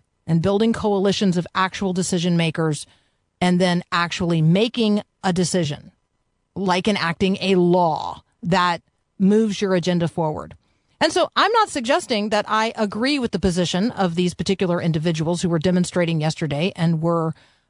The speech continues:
um, uh, you know, I'm gonna use the word arrested 'cause that's the word that's used in the news, but it doesn't feel like a real arrest anyway. Uh, these people who were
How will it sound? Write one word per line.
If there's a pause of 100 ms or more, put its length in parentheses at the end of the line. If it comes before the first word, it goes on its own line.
um, (380)
uh, (320)
you
know, (720)
I'm
gonna
use
the
word
arrested
'cause
that's
the
word
that's
used
in
the
news,
but (100)
it (180)
doesn't
feel
like
a
real
arrest
anyway. (500)
Uh,
these
people
who
were